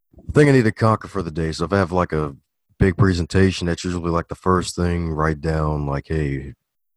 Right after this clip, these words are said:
deliver a dynamite presentation and hopefully leave someone inspired to do something big in their life," as opposed to maybe, like, a project at work that may needs to get done. 'Cause, uh, in addition to all this, still have a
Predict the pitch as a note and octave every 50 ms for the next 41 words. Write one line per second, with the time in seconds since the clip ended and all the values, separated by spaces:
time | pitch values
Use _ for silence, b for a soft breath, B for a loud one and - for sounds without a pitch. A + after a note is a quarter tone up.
0 | _ _ - D#2+ D#2+ F2+ F2+ D#2 D2+ E2+ E2 E2 D#2+ D2+ D2 - b b b b
1 | b b b b b _ - D2 D2 D2+ D2 F2+ F2+ F#2 F2+ F2+ F#2 F2+ F2 -
2 | - F#2+ F#2 E2 F2 D#2+ - - F#2 F2+ F2+ E2 - - - E2+ E2 E2 E2 D#2+
3 | D2+ D2 C#2+ C#2 C#2+ C#2+ F#2 F2+ D2+ - - E2 E2 E2+ E2+ - - F2+ E2+ D#2+
4 | D#2 D2+ D2 - - - - E2+ E2+ E2 E2 D#2+ D#2+ D#2 D2+ C#2+ - - - D2+
5 | D2 C#2+ C#2+ C#2+ C#2 C2+ - _ _ _ _ _ _ _ _ _ _ _ _ _
6 | D2 - F#2 F2 E2 - G2 F#2 E2 - - E2 D#2 D2+ D2+ C3 C#3 B2+ G#2+ F#2
7 | E2 D#2+ D2+ C#2+ C#2+ D2 D2+ D#2 D2+ - - - - - - _ _ _ _ _
8 | _ _ _ - - - _ _ _ _ - D#2+ E2 E2 D2+ D2 - - D#2+ -
9 | - F2 E2 D#2+ D#2+ - - - E2 D#2+ D#2 E2 E2 E2 D#2 - E2 D#2+ D#2+ -
10 | - - - E2 D#2+ E2 D2+ D2+ C#2+ D2+ C#2+ C#2+ D#2 E2 D#2 - - D#2 D2 D#2+
11 | D#2 D#2 D#2 D#2 D2 D2+ D2+ D#2 D#2 D2+ C#2+ - - - C2+ D#2+ D2 C#2 C2+ D#2
12 | D#2 D#2 D2+ D2 - D2+ C#2 C2 D2 D2 D2+ D2 C#2+ C#2+ - B B B B B
13 | B B B B - G2+ A2+ A#2 C3+ D3+ C3 - - D#2+ F#2+ G2+ G2+ F#2 E2 E2
14 | D#2 - - F2+ F2 F2 E2+ D#2+ C#2+ D2 D2 C#2 C#2 C#2